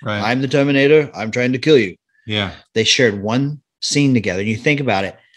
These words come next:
Speaker 2: when Michael Biehn gets killed later on in the movie,
Speaker 1: Yeah.
Speaker 2: it's not Arnold. It's that, it's the endoskeleton.
Speaker 1: Yeah, that's right. Wow.
Speaker 2: Never worked with Arnold Schwarzenegger.
Speaker 1: Crazy. Okay. Most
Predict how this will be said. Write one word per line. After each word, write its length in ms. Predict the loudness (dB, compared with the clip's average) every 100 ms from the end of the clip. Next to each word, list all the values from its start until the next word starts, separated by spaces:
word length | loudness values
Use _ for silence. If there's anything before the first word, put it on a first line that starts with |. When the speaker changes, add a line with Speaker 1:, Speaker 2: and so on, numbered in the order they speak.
| _ _ _ -6
Speaker 2:
when 340 | -4 -4 -6
Michael 340 | -2 -2 -2 -2
Biehn 320 | 0 0 -2
gets 220 | -4 -6
killed 340 | -2 0 0 2
later 220 | 2 2
on 100 | 0
in 60 | 0
the 120 | -2
movie, 300 | -2 -6 -6
Speaker 1:
Yeah. 260 | -4 -4 -6
Speaker 2:
it's 120 | -10
not 160 | -6 0
Arnold. 440 | 2 2 2 -2 -10 _
It's 280 | -10 -8 -2
that, 360 | 0 0 -2 -14 _ _ _ _ _ _
it's 160 | -14 -4
the 120 | 0
endoskeleton. 680 | 2 0 -2 -10 -12 -20 -20 _ _ -14
Speaker 1:
Yeah, 520 | -10 -4 0 2 2
that's 340 | 0 -4 -8
right. 500 | -4 0 2 0 -4 -8 _ _ -20 -16
Wow. 760 | -10 -2 0 0 -2 -6 -12 -18 _
Speaker 2:
Never 680 | -4 0 2 4 4 2 -2
worked 340 | -2 0 0 -4
with 120 | -6
Arnold 200 | -4 -4
Schwarzenegger. 480 | -4 -6 -6 -12 -16 -20
Speaker 1:
Crazy. 640 | -4 0 2 2 -2 -8 -16 _ -4
Okay. 360 | 0 0 0 -10 -20 -20 _ _
Most 680 | -6 0 2 2 0 -4 -8